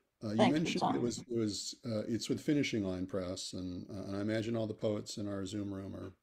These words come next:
Speaker 1: probably familiar with Finishing Line, wonderful
Speaker 2: Mm-hmm.
Speaker 1: publisher.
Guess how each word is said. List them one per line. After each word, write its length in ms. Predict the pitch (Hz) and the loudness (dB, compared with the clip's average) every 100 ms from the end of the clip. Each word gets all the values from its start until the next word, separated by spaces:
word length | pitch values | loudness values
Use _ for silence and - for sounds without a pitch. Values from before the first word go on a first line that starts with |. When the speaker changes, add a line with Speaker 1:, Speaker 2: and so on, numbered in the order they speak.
| - | -8
Speaker 1:
probably 400 | 95 98 95 98 | -4 -4 -4 -8
familiar 560 | - 98 92 92 95 107 | -8 -6 -6 -6 -6 -8
with 120 | 107 - _ | -12 -16 _
Finishing 440 | - 104 - 104 95 | -4 -4 -4 -6 -6
Line, 220 | 92 104 | -8 -6
wonderful 440 | 101 107 107 - | -4 -4 -2 0
Speaker 2:
Mm-hmm. 160 | - 185 | 0 -2
Speaker 1:
publisher. 540 | 98 - - - 117 | -4 -4 -14 -12 -14